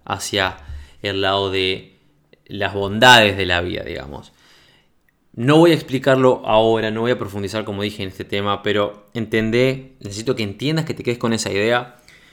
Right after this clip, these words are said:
que el primer paso para vencerte a vos mismo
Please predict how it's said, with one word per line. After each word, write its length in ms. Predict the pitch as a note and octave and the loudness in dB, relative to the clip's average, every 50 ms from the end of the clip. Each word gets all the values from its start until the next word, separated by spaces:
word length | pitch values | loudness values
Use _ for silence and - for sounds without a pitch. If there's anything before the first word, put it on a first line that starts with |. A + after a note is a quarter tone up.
| _ _ _ _ | _ _ _ _
que 80 | - | 0
el 100 | A#2 A#2 | 0 0
primer 380 | A2 B2 B2 C3+ D#3+ D#3+ C3+ - | 0 0 0 2 2 2 2 4
paso 480 | C#3+ C#3 C3+ C3+ - C#3 C3+ C3 C3 - | 6 6 6 4 0 -4 -4 -4 -4 -2
para 160 | A2 G#2 G#2 | -2 0 0
vencerte 400 | G#2 G#2+ G#2+ - A#2 A2 - A2 | -2 -2 -2 -4 -4 -2 0 0
a 40 | G#2+ | 0
vos 200 | G#2+ G#2 G2 G#2 | 2 0 0 -2
mismo 680 | G#2+ A#2 C#3+ D3+ C#3 A#2 G#2 G2 G2+ B2+ D#3 - _ | -2 -2 -2 -2 -2 -4 -4 -4 -4 -4 -6 -10 _